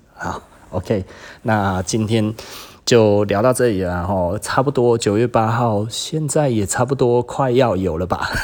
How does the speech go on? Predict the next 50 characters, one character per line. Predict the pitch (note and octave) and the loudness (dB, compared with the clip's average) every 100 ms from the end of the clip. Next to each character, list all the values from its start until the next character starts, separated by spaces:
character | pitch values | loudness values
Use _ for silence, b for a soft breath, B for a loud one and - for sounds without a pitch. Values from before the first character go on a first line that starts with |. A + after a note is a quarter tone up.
| - | 0
<laughs> | - - G#2+ B2 | 0 0 0 2
我 | A2 G#2 | 2 2
如 | A#2+ | 2
果 | A2+ | 2
排 | - G#2 | 0 0
在 | B2+ | 0
十 | - A2 | 0 -2
一 | G#2 | -2
点 | A2 E2 | 0 -2
的 | E2 | -2
话， | G2+ G2 - B B B | 0 -2 -4 B B B
新 | - D3+ D#3+ | 0 2 4
闻 | A#2+ G#2+ | 4 4
差 | A#2+ | 4
不 | A2+ | 4
多 | B2 A#2 | 6 6
可 | - G2 | 4 -2
能， | F2 E2+ F#2+ B B | -2 -4 -6 B B
也 | - A#2 | -2 0
许 | B2+ | 0
明 | G#2 A2 | 0 0
天 | A#2 | 0
早 | A#2 D#2 | 0 0
上 | A2 A2 | 0 0
或 | G2 | 0
者 | |
现 | F2+ A#2 | 0 -2
在 | G#2 | 0
就 | G#2 F#2 | 0 0
已 | |
经 | E2+ F2 | -2 -4
有 | E2 | -4
新 | - E2 E2 | -6 -6 -6
闻 | - | -8
了 | - | -14
啦， | - | -14
吼， | - F2+ - - | -8 -8 -8 -6
那 | G#2 | -6
大 | - G#2+ | -4 -2
家 | G2+ G2+ | -2 -2
可 | G2 | -2
以 | |
去 | F2 G#2+ | -2 -4
找 | G2+ F2 | -2 -4
找 | D2+ | -4
看， | A2 F#2+ | -6 -8
看 | - C3 | -4 -2
有 | G2 | -2
没 | F#2+ | -2
有 | G2+ F2 | -4 -6